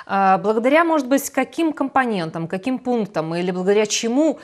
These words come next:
а, они смогли подготовиться так, а, своевременно, и в том числе,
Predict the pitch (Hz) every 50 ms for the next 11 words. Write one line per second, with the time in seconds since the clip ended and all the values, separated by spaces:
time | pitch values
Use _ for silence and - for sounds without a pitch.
0 | - - - - 185 180 175 175 175 170 180 196 190 180 190 180 185 196 196 185
1 | 170 190 185 190 180 175 - 202 196 - - 202 170 160 160 - - 190 180 170
2 | 165 165 170 170 - 180 190 185 185 170 220 269 330 392 392 311 233 202 190 180
3 | 175 170 165 - 208 202 196 - - - - 262 269 302 294 - - 233 233 -
4 | 214 202 180 180 170